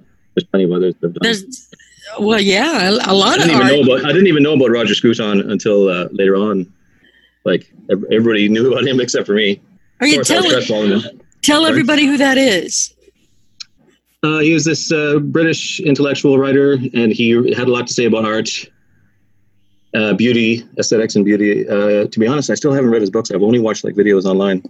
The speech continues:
Speaker 1: Uh, but he was, you know, he's a much smarter, larger man than me, anyways. But I don't know that he's addressed it in exactly the way I do, though. He sort of was more broadly speaking and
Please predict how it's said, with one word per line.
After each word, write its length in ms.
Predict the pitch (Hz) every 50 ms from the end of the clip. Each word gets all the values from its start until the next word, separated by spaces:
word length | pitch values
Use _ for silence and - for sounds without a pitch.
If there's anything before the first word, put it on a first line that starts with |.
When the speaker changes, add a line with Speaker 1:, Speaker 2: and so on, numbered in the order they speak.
| - - _ _ _ _ _ _ _ _ _ _ -
Speaker 1:
Uh, 260 | 98 95 95 95 92
but 160 | - - 90 -
he 80 | 92
was, 140 | 92 87 - - - - - -
you 120 | - 104
know, 140 | 95 87 85
he's 160 | 87 90 87
a 40 | 98
much 260 | 101 101 - - - - _ _ _
smarter, 540 | - - 107 101 101 95 98 95 95 - - - 117 107 - - _ - 156 139
larger 440 | - 117 107 104 107 107 101 107 104
man 220 | 101 104 104 98
than 100 | 95 95
me, 200 | 98 104 101 95
anyways. 320 | 98 98 98 90 85 85 -
But 160 | 92 87 - - _ _ _ _ _ _ _ _ _ _ _ -
I 60 | 135
don't 80 | 135 143
know 120 | 135 123
that 140 | 120 123 110
he's 460 | 120 117 110 107 - - - - - - -
addressed 340 | 110 107 117 123 113 - 180
it 80 | 180
in 140 | 135 120 107
exactly 340 | 104 101 123 117 107 - 113
the 60 | 101
way 100 | 101 101 101
I 120 | 104 104
do, 220 | 92 92 90 90 92
though. 240 | 90 87 87 98 - _ _ _ _ _ _ _ _ _ _ _ _ _ _ _ _ _ _
He 140 | - - 101 - -
sort 120 | 107 101 98
of 80 | 90
was 140 | 95 90 -
more 180 | 107 98 95 92
broadly 320 | 87 104 98 95 92 92
speaking 560 | - - - 107 87 - 101 98 98 95 87 -
and 380 | 90 90 87 92 - - -